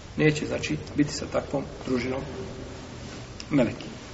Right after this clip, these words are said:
I došlo od imama Ahmeda sa vjerodostojnim lancem prenosilaca, prenosilaca od Mikdada ibn Madija, radijallahu ta'ala anhu,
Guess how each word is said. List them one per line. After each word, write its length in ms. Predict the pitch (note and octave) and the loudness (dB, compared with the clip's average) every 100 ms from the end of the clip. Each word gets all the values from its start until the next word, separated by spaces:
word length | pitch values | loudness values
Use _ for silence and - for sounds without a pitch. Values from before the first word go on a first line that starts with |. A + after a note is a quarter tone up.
| - - - - - - - | -12 -12 -12 -12 -12 -2 12
I 40 | |
došlo 260 | E3 E3+ F3+ | 12 12 10
od 80 | |
imama 220 | C#3 D#3+ D3+ | 10 10 10
Ahmeda 240 | D#3 D#3+ | 10 8
sa 120 | - | 6
vjerodostojnim 420 | A#2+ C#3+ - C3+ | 6 4 6 4
lancem 220 | C3 C3+ - | 2 0 2
prenosilaca, 520 | C3 C#3 D#3 D3+ - - - - - | 2 6 4 4 0 0 -8 -6 0
prenosilaca 580 | C3 C#3+ - D#3+ - | 4 4 6 4 6
od 140 | C#3+ B2 | 6 6
Mikdada 580 | B2+ - D#3 C3+ A2+ - C#3+ | 0 8 10 10 8 4 0
ibn 260 | - B2+ | 2 6
Madija, 480 | D#3+ C3+ A#2 D3 D#3+ - - - | 8 8 10 10 10 4 -2 0
radijallahu 420 | A#2 A#2+ D3 D#3 - | 6 8 10 8 8
ta'ala 240 | C#3 B2+ | 4 6
anhu, 280 | C#3 D3 F#3+ | 2 0 0